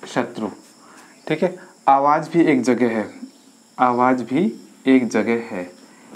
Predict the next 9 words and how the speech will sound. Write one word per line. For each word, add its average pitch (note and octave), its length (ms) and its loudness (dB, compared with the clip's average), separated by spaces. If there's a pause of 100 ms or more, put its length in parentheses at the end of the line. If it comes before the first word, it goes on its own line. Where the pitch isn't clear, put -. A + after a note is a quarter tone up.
(200)
ये B2+ 180 2 (300)
इनकी B2 260 0
है। G#2 180 -8
ठीक B2 220 -4
है, A3 120 4 (540)
और C3+ 340 4 (240)
लेखक C3 480 2
की D3 160 0
रोटी B2+ 580 2